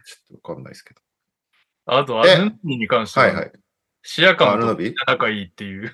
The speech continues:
Speaker 2: <laughs> 話があって。
Speaker 1: あー、はいはい。
Speaker 2: シアカムを捨てな、切らないっていう決断をした時点で、オージーも、なんか、切らないみたいな、<laughs> なんかそういう話もあったとかって。
Speaker 1: うーん。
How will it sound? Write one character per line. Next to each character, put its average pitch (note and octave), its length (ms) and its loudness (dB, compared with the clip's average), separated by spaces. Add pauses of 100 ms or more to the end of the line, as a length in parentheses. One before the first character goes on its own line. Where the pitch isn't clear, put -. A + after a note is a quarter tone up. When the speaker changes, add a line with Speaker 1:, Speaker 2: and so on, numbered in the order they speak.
Speaker 2:
<laughs> - 60 -12
話 B2 380 0
が A#2 120 -2
あ G#2+ 40 -4
っ - 80 -14
て。 A2+ 260 -12 (760)
Speaker 1:
あ A2 60 0
ー、 - 20 4
は F2+ 480 4
い F2 60 -10
は - 40 -4
い。 - 40 -2
Speaker 2:
シ F3+ 60 6
ア F#3 140 4
カ E3+ 240 4
ム D#3 260 -2
を E3 400 4 (220)
捨 - 160 -14
て D3+ 160 2
な、 C#3+ 160 2
切 - 160 -6
ら E3 160 6
な C#3+ 100 6
い A#2 60 2
っ G2+ 100 -10
て - 140 -12
い A2+ 60 -2
う - 20 -10
決 A#2 240 -4
断 B2 160 2
を B2 60 -2
し - 80 -10
た C3+ 120 -4
時 B2+ 120 -10
点 A#2 200 -6
で、 A#2 80 -8
オ A#2 200 -6
ー - 20 -8
ジ A2+ 220 -6
ー - 20 -6
も、 G2 360 -10
な G#2 120 -10
ん F2 60 -20
か、 F#2 240 -10 (800)
切 - 240 -12
ら G2 120 0
な G2 100 -8
い G#2+ 40 -10
み A2+ 80 -12
た - 120 -8
い B2 140 -8
な、 A2+ 120 -12
<laughs> - 20 -20
な B2 80 -12
ん - 20 -12
か G#2+ 140 -8
そ C3 140 -8
う A2 80 -8
い A2 80 -4
う G2 40 -6
話 G#2+ 280 -8
も F#2 80 -10
あ F#2 60 -12
っ - 40 -20
た - 100 -20
と G2+ 80 -18
か G2 60 -16
っ F2+ 80 -20
て。 - 120 -20
Speaker 1:
う - 60 -20 (360)
ー F3+ 60 -16
ん。 D#3+ 680 -16